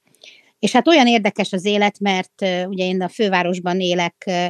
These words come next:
és, ö, elsődleges tervem az volt, hogy itt Pesten és Budán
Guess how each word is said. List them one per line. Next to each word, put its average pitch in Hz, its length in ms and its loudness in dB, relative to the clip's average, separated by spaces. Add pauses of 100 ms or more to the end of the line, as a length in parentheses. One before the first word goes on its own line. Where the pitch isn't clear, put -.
és, - 420 -10
ö, 180 160 -2
elsődleges 190 800 -2
tervem 190 300 0
az 202 200 -2
volt, 175 280 -4
hogy 180 140 -4
itt 185 380 -2
Pesten 190 360 -2
és 185 140 0
Budán 175 540 -2